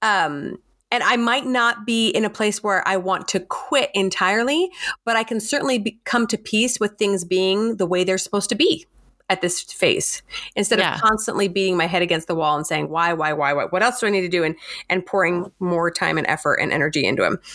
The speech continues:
Speaker 1: So I'm still putting time and effort into it because it matters to me, but I'm no longer constantly frustrated that things don't look the way I want them to look,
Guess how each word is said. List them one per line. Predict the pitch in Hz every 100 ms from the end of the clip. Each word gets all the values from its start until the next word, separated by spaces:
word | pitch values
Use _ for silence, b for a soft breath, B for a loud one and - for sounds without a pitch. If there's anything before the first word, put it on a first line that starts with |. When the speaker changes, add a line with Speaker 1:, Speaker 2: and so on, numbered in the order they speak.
| B -
Speaker 1:
So | 202 180 -
I'm | 190
still | 175 - 302 262
putting | - 320 349 262
time | 208 185
and | 180
effort | 175 180
into | 175 175
it | 175
because | 190 -
it | 165
matters | 170 151 165 226 -
to | 277
me, | 277 302 359 B B B B
but | - 214
I'm | 202 202
no | 202
longer | 214 196 185 185 180 175 170 170 _ b b - -
constantly | - 202 202 - 196 - 180 170
frustrated | - - 175 - 175 147 147
that | 147 -
things | 156 156
don't | 147 -
look | 160 160
the | 156
way | 151 143 156
I | 165
want | 311 349
them | 180
to | -
look, | - -